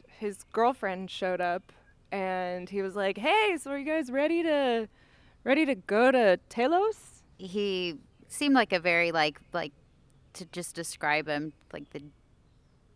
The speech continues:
Speaker 2: beachy type, laid back
Speaker 1: Board shorts.
Speaker 2: board shorts. I don't even think he had a shirt on.
Speaker 1: Yeah.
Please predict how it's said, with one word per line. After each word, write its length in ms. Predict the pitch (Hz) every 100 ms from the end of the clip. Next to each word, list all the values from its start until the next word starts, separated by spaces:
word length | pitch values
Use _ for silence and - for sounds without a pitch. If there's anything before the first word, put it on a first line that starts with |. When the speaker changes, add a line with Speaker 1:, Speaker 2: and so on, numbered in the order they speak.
| _ _
Speaker 2:
beachy 460 | 180 175 - 160 151
type, 480 | - 160 147 147 - _ _ -
laid 360 | 160 160 156 139
back 500 | 147 143 135 143 - - - _ _ _
Speaker 1:
Board 220 | 185 180 185 185
shorts. 440 | 180 175 165 170
Speaker 2:
board 340 | 185 170 170 -
shorts. 800 | - 170 165 160 156 - - - -
I 120 | 180
don't 140 | 208
even 200 | 214 190
think 120 | 170 156
he 100 | 156
had 100 | 139
a 60 |
shirt 300 | - 160 156
on. 360 | 127 - - 185
Speaker 1:
Yeah. 140 | 185